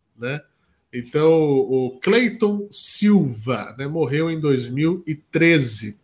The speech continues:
na cidade de Campinas, aos setenta e quatro anos. Ah,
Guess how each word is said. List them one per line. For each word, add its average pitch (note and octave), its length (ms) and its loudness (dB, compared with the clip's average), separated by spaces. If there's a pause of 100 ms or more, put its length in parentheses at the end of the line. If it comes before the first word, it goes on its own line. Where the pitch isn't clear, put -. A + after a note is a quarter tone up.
(560)
na C3+ 140 -2
cidade C#3 260 2
de C3+ 60 -4
Campinas, D3 600 0
aos C#3+ 180 0
setenta C#3+ 400 -2
e - 20 0
quatro B2+ 420 -2
anos. - 440 -12 (340)
Ah, E3 720 4